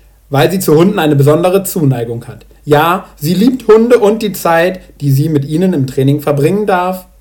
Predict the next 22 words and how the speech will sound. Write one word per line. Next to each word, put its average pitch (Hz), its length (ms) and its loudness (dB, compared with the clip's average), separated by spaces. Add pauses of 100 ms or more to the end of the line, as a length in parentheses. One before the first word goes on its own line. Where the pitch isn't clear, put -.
macht 135 300 -8
sie 143 100 0
sehr 151 220 2
glücklich. 110 460 -10 (560)
Sie 180 140 0
möchte 233 260 2
ihren 277 360 0
Hund 156 260 2
mit 139 160 -2
durchdachtem 185 640 -2
Training 247 480 -2 (160)
sowie 180 320 0
einer 156 220 -2
durchdachten 175 640 -2
Zucht - 400 -2
ein 135 320 2
gesundes, 165 640 0
erfülltes 208 640 -2
und 135 220 -2
glückliches 190 580 0
Leben 165 280 2
ermöglichen. 117 760 -10